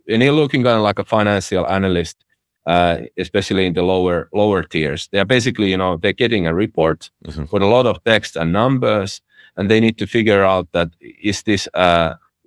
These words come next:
Speaker 1: worthy case for, for something. So they need to do some sort of a analysis.
Speaker 2: Mm-hmm.
Speaker 1: So I wouldn't be surprised that, uh, some,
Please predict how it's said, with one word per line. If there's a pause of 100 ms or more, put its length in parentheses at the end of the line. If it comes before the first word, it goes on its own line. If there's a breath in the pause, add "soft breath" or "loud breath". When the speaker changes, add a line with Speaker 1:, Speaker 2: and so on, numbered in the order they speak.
(120)
Speaker 1:
worthy
case
for,
for
something.
So
they
need
to
do
some
sort
of
a
analysis.
Speaker 2:
Mm-hmm. (160)
Speaker 1:
So
I
wouldn't
be
surprised
that, (720)
uh,
some,